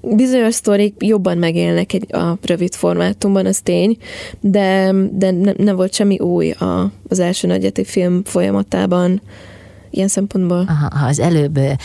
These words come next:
Speaker 2: szóba hoztad a, a támogatást, akkor hát fontos elmondani, hogy ez az inkubátor programban valósult meg.
Speaker 1: Abszolút. Én nagyon hálás vagyok, hogy, ö, ez a program létezik, mert amúgy első filmesként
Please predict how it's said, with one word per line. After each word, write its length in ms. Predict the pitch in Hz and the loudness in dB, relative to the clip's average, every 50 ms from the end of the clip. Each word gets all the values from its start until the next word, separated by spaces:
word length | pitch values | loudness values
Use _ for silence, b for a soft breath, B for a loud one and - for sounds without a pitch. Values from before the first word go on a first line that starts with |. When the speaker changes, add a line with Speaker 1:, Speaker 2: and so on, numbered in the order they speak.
| B B B | B B B
Speaker 2:
szóba 280 | - - 151 139 135 127 | -2 0 0 2 2 2
hoztad 360 | 120 135 131 - - 127 127 | 0 0 -2 0 -2 0 0
a, 240 | 127 120 120 - - - | 0 -2 -2 -4 -4 -4
a 140 | - 131 | -4 -4
támogatást, 760 | 127 - 147 131 131 127 131 135 135 - 143 139 135 - - | -2 0 0 0 0 0 0 -2 0 0 0 0 0 0 -2
akkor 520 | 131 123 - - - 139 131 131 131 160 185 - - - - - - - - - 190 | -4 -4 -4 -4 -4 -2 0 0 -2 -4 -6 -10 -14 -16 -18 -20 -20 -20 -18 -14 -10
hát 180 | 196 143 147 135 | -6 -6 -6 -4
fontos 340 | - 170 160 135 143 131 - | 0 0 0 0 0 0 0
elmondani, 460 | 139 131 139 160 160 151 139 139 147 | 0 0 0 0 0 0 0 0 0
hogy 100 | 151 151 | 0 2
ez 60 | 147 | 0
az 100 | 147 147 | 0 2
inkubátor 580 | 156 156 143 - 139 135 120 127 - - 147 135 | 2 2 2 2 0 0 0 -2 -2 -4 -4 -4
programban 560 | - - 131 127 123 - 139 135 135 131 135 | -2 -2 -2 -2 -2 -2 0 -2 -2 -2 -2
valósult 640 | 131 - - - 131 131 - - - - 131 - | -2 -2 -2 -2 -2 -4 -4 -4 -4 -6 -4 -4
meg. 320 | - - 196 185 156 - - - b b b b b b | -6 -4 -4 -4 -6 -8 -12 -20 b b b b b b
Speaker 1:
Abszolút. 640 | - 214 202 - - 202 185 180 185 180 - - - | -4 -2 -2 0 0 0 2 2 0 0 -2 -6 -4
Én 200 | - 190 190 190 | 0 2 2 2
nagyon 280 | 190 196 190 185 185 190 | 2 2 2 2 0 0
hálás 360 | 175 170 170 175 185 - - | 0 0 0 0 0 0 0
vagyok, 300 | 202 190 185 190 190 - | 0 0 2 0 -2 0
hogy, 220 | - 190 185 185 | -2 -2 0 0
ö, 320 | - 190 196 190 190 190 190 196 196 - | 0 0 2 2 2 2 2 0 -2 -2
ez 140 | 190 196 | -2 0
a 200 | 190 185 185 185 | 0 0 0 0
program 380 | 185 - - 190 185 180 185 185 | -2 -2 -4 -2 0 0 0 2
létezik, 520 | 185 185 185 - - 190 190 190 190 - | 2 0 0 0 -2 0 0 0 -2 0
mert 220 | - 196 180 - - | -2 -4 -4 -2 -2
amúgy 380 | - 185 185 190 202 208 202 | 0 2 2 4 2 2 2
első 300 | - 143 180 196 - - 208 | 0 0 -2 -2 -2 -4 -2
filmesként 600 | - 196 190 196 202 - - - 202 202 196 | -2 0 2 2 0 -2 0 0 0 0 0